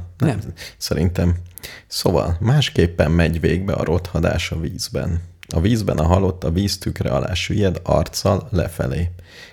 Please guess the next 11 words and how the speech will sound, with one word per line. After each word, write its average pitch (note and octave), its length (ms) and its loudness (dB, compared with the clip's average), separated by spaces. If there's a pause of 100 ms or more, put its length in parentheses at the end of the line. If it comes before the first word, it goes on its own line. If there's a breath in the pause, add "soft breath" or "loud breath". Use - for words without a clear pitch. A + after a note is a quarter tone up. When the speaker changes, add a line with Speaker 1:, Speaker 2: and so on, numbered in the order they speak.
Speaker 1:
Kövér F#2+ 540 4
egyének D2+ 400 0
holtteste - 600 0
lebeg F2 320 0
a G2+ 100 0
vízben, C3 440 -2
mert F2+ 340 2
a C#2+ 80 0
zsírfaj - 460 -2
súlya E2 420 -2
könnyű. - 420 -4